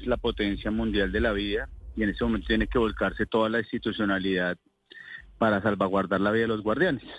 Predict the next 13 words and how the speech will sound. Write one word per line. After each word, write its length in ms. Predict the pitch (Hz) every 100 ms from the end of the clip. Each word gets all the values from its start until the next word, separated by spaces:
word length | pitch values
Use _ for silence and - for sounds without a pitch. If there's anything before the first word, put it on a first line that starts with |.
| - _ -
Si 80 | 107
bien 180 | 104 120
es 120 | 127
cierto, 480 | 139 120 - 113 107 -
Néstor, 460 | 107 107 - 107 - _ - - - - -
el 120 | 110
ministro 400 | 107 104 90 110
de 60 | 113
Justicia, 420 | 107 - 101 104
el 80 | 101
coronel 300 | 110 98 87
Daniel 260 | 92 101
Gutiérrez, 540 | 98 107 - 101 92